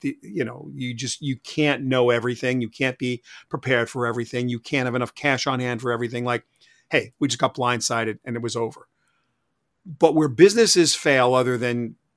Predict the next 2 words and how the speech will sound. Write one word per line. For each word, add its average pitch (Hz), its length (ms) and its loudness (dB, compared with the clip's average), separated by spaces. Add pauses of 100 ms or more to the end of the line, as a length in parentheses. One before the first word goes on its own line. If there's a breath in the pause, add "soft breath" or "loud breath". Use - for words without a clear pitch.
(280)
that, 117 540 -2 (1500)
undercapitalized, 127 1040 6